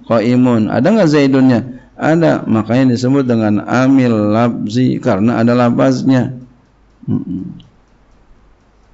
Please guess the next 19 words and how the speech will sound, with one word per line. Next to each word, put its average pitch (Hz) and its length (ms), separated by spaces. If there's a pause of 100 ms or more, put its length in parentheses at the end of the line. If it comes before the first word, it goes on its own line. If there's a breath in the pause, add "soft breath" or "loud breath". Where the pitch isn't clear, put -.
(1200 loud breath)
Wa 139 260
huwa 139 240
kaunul 139 400
ismi 143 400
mujarradan 131 720
anil 131 320
awamil 135 640
lafziyati. 127 580 (440 soft breath)
Dan 127 240
bermula 143 400
dia, 160 480
ya, 127 320 (400)
yaitu 135 720
keadaan 123 560
isim 151 880
yang 120 320
sunyi 151 560 (640 soft breath)
daripada 123 560
amil-amil 123 500